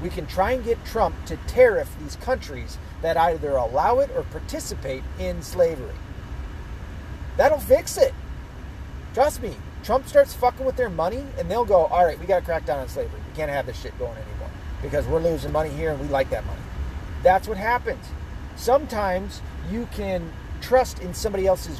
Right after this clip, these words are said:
greed. So do that. You can, you can take advantage of that. Use it to your own advantage is what I'm saying.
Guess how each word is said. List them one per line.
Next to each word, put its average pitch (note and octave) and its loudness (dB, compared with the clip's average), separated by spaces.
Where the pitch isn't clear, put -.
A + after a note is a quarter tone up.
greed. E3+ -6
So A#3 -8
do G4 2
that. - 6
You B3+ -4
can, C#4+ -4
you B3 -4
can C4 -2
take C4+ 6
advantage A#3+ 0
of - -4
that. - -4
Use C4+ -2
it C#4+ -4
to A3+ -8
your A#3+ 4
own C4 6
advantage D3 -2
is - -10
what C#3 -4
I'm - -6
saying. A3 -4